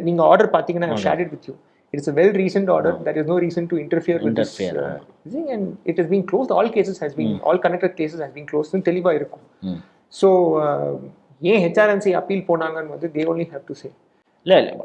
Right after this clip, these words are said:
Speaker 2: அப்பன்னா அவ்வளவு வெஹமெண்டா அதை வந்து ஷாப்பிங், அ, ஷாப்பிங் காம்ப்ளெக்ஸா தான் நடத்தியாக வேண்டிய கட்டாயம் அவங்களுக்கு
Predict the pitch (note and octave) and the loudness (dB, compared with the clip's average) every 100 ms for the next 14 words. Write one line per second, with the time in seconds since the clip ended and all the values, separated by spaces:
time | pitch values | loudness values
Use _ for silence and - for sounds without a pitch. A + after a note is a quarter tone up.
0 | A#2 - E3+ A3 E3 G3 F#3 E3+ - D#3 | -6 0 2 4 4 2 0 -4 -2 4
1 | G3 F#3+ D#3+ D#3+ G#3+ G#3+ G3+ A3+ C#3 C3+ | 4 6 4 4 2 0 2 4 6 6
2 | D#3 F3+ A3+ - F#3+ G#3+ - A#3+ - F#3+ | 6 6 4 8 8 6 2 2 6 10
3 | F3 D#3 C#3+ - F#3 A3+ G#3+ G3+ G3 G#3 | 10 10 6 8 6 6 6 6 8 4
4 | G3+ G3 G#3 A3+ G#3 G3 F#3+ G#3+ G3+ G3 | 6 6 8 8 6 4 4 6 8 6
5 | F#3 E3+ F3 B3+ - - _ _ _ _ | 4 4 4 4 0 -16 _ _ _ _
6 | A3 G#3+ - C#4+ C4+ A#3+ G#3 G3 E3 | 4 6 12 12 12 12 10 8 8